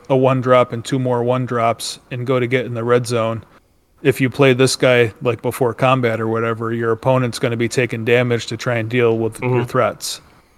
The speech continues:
Speaker 1: Like, the, the curve is pretty aggressive here.
Speaker 2: Yeah, I mean,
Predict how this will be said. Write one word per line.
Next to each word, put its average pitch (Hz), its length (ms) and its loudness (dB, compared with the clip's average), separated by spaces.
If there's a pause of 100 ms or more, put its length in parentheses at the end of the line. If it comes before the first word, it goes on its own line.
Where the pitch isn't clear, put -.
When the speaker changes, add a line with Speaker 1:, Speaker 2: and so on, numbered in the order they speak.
Speaker 1:
Like, 120 160 -6
the, 113 280 -2
the 127 120 -4
curve 139 360 6
is 113 300 -4 (540)
pretty 120 240 2
aggressive 107 440 -4
here. 110 240 -12 (340)
Speaker 2:
Yeah, 147 280 2
I 170 120 4
mean, 160 260 2